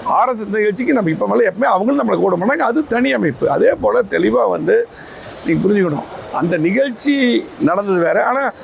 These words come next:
இப்ப தி மு க வந்து அவங்களுடைய கையாளத்தனத்தை, குறிப்பா மு-, முழுமையா மக்கள் எதிர்ப்பாயிட்டாங்க.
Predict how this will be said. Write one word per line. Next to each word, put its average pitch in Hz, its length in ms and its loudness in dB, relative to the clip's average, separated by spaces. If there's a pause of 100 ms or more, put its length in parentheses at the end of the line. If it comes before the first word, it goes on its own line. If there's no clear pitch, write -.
(480)
இப்ப 208 280 2
தி 226 240 2
மு 302 200 0
க 262 220 2
வந்து 226 640 2 (440)
அவங்களுடைய 208 720 2 (540)
கையாளத்தனத்தை, 196 840 2 (100)
குறிப்பா 226 360 0 (540)
மு-, 208 120 2 (160)
முழுமையா 285 460 2
மக்கள் 214 380 0
எதிர்ப்பாயிட்டாங்க. 175 600 0